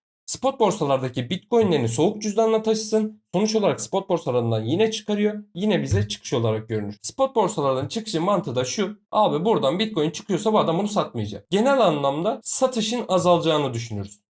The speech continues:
Şimdi bir de hemen türeve gelelim. Buraya geliyoruz. Buradan borsanın türevlerini ya da buradan ayrıca istediğiniz borsanın emirlerini inceleyerek kendi analizinizi de ayrıca yapabilirsiniz.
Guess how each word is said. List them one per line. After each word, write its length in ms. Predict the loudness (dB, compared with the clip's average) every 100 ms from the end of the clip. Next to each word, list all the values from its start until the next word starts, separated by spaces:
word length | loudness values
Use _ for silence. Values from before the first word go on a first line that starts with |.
| _ _ -6
Şimdi 320 | -4 -2 2
bir 180 | 2 2
de 240 | 0 -2 -6
hemen 320 | 0 0 -2
türeve 320 | -2 2 2
gelelim. 400 | 0 -2 -6 -10 _ _ _ _ _ _ _ _ _ _ _
Buraya 220 | 0 4 4
geliyoruz. 540 | 4 4 4 2 -6
Buradan 380 | -2 0 2 4
borsanın 400 | 4 2 0 -2
türevlerini 480 | -2 0 0 0 0
ya 100 | 2
da 120 | 0
buradan 280 | 0 0 0
ayrıca 540 | 2 2 2 -2 -2 -2
istediğiniz 480 | -4 -2 0 -2 2
borsanın 320 | 0 2 -2
emirlerini 440 | 0 0 0 0 0
inceleyerek 640 | 0 0 2 0 0 -2
kendi 220 | -2 0
analizinizi 760 | 2 4 4 2 -2 -6 -4 0
de 200 | 0 0
ayrıca 400 | 0 0 0 -2
yapabilirsiniz. 720 | 0 -2 -2 -6 -8 -18 -18